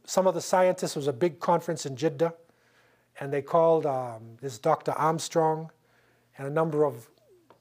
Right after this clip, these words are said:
great scientists from Europe. Uh, they called them to the conference, and they presented them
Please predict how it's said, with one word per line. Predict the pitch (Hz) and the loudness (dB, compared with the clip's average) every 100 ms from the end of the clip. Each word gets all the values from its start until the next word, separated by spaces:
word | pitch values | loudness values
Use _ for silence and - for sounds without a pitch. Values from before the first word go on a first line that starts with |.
| _ _ _ _ | _ _ _ _
great | - 160 160 | -2 2 2
scientists | 156 - 160 156 156 156 | 0 2 4 4 0 -8
from | - 139 | -6 -4
Europe. | 143 156 160 - _ _ _ _ _ _ _ - | 2 4 2 -6 _ _ _ _ _ _ _ -10
Uh, | 127 120 | -8 -8
they | 113 | -8
called | 123 175 160 156 | 0 4 4 2
them | 143 | -4
to | 143 | -6
the | 135 | -2
conference, | - 160 - 151 - - - _ _ _ | 0 0 -2 -8 -8 -16 -20 _ _ _
and | - 143 | -6 -2
they | 143 | 0
presented | 147 143 160 160 | 0 2 2 0
them | 139 143 139 | -2 -4 -6